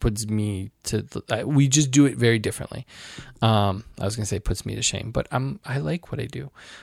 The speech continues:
Um, but he does a really well produced and, and really well thought out program as well. So, um, you can go check that out on all the social medias. Um,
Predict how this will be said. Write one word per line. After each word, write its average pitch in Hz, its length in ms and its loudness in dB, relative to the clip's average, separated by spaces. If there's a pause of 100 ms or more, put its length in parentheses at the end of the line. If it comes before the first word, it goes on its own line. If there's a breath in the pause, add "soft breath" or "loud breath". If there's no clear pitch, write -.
(140 loud breath)
Um, 104 420 2
but 117 140 4
he 123 260 0
does 117 300 4
a 113 60 -2
really 107 380 0
well 107 360 0
produced 104 580 -4
and, 98 240 -4
and 104 240 -2
really 101 200 0
well 104 200 0
thought 98 240 -2
out 113 220 -8 (160)
program 101 400 -6
as 101 180 -8
well. 90 160 -6
So, 101 300 -6 (480 loud breath)
um, 104 240 0
you 127 100 -2
can 131 120 2
go 113 80 2
check 104 200 -2
that 98 140 -2
out 98 180 -2
on 95 60 -6
all 101 160 -2
the 104 80 -6
social 107 320 -4
medias. 113 480 -4 (920)
Um, 107 340 2